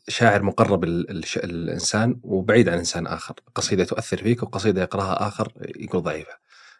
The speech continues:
يعني معلقة عمرو بن كلثوم ممكن تقرأها، لازم تقرأها وأنت واقف، ما ينفع تجلس. الأصمعي يقول لك: "ليست من عيون الشعر". آه، ال-، ابن سلام الجمحي في طبقات الشعراء، في ش-، في شعراء طلعهم من الطبقات تماما موجودين، وشعراء تقول: "يا أخي حرام".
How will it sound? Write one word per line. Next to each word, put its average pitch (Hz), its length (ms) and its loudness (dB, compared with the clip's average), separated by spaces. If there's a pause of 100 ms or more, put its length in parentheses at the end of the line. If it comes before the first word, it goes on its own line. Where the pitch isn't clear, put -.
يعني 85 140 -2
معلقة 98 400 -2
عمرو 92 180 0
بن 87 100 -2
كلثوم 98 440 -4 (500)
ممكن 101 400 -2
تقرأها، 110 400 4
لازم 104 360 2
تقرأها 101 240 0
وأنت 92 160 0
واقف، 87 280 -4
ما 98 80 0
ينفع 87 180 0
تجلس. - 480 -4
الأصمعي 104 320 2
يقول 95 180 0
لك: 95 140 -2
"ليست 98 280 -2
من 87 100 -2
عيون 87 160 -2
الشعر". 73 300 -6 (840)
آه، 87 760 -6 (640)
ال-، 92 260 -2
ابن 92 220 0
سلام 101 360 0
الجمحي 95 320 0
في 95 100 -6
طبقات 95 360 -2
الشعراء، 104 560 -2 (100)
في - 240 2
ش-، - 80 -4
في - 200 -2
شعراء 104 380 4
طلعهم 98 440 2
من 90 60 0
الطبقات - 400 -4
تماما 87 300 -4
موجودين، 82 440 -6
وشعراء 104 540 -2
تقول: 104 300 0
"يا 95 60 -4
أخي 95 140 -8
حرام". - 340 -6